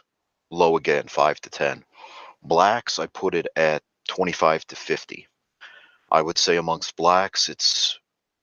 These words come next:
likelier that they will live T F L than they will be incel. I think just based on the fact that they're a minority in a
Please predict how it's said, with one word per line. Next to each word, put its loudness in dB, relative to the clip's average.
likelier 0
that -2
they 0
will -6
live 0
T -4
F -4
L 2
than -8
they 2
will -4
be -8
incel. -2
I 2
think -4
just 0
based 0
on -2
the -6
fact -2
that 2
they're 4
a -2
minority -4
in 2
a 0